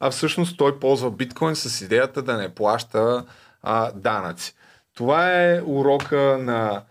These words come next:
Андрю Тейт. И другото нещо, което, а, казва той, е, че,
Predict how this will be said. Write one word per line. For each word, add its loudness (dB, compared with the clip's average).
Андрю -2
Тейт. 0
И 0
другото 0
нещо, -2
което, 0
а, 0
казва 0
той, 2
е, 0
че, 0